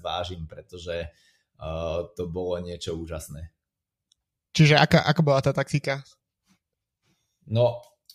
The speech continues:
Speaker 1: zo začiatku je to, ono je, ono je to vždycky tak, že nikto nechce byť, eh, nikto nechce byť, eh, lídrom, lebo ten, kto je prvý, vždycky míňa tej,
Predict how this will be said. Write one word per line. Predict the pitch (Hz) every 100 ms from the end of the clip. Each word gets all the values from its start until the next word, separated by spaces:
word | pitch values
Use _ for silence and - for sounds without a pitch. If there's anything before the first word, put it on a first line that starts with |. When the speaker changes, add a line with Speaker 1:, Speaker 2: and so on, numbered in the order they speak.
| _ _ _
Speaker 1:
zo | 95 135
začiatku | 160 156 165 156 - 156 147 - - -
je | 120
to, | 127 120
ono | 147 170
je, | 151 -
ono | 147 160
je | 156
to | 156
vždycky | 135 147 147
tak, | 120 131
že | 117 120 110 107 101 - _ _ _ _
nikto | 101 156 - 147
nechce | 135 143 147
byť, | 123 117 - - _ _ _
eh, | 87 95 98 98 98 98 95 -
nikto | 107 135 - 123
nechce | 117 127 - 120
byť, | 107 104 104 104
eh, | 101 98 98 95
lídrom, | 101 117 110 92 85 76
lebo | 95 98 101 - _
ten, | 117 143
kto | 143 156
je | 123
prvý, | 110 123 123 113
vždycky | 107 123 - 107
míňa | 117 117 113
tej, | 110 107 107 107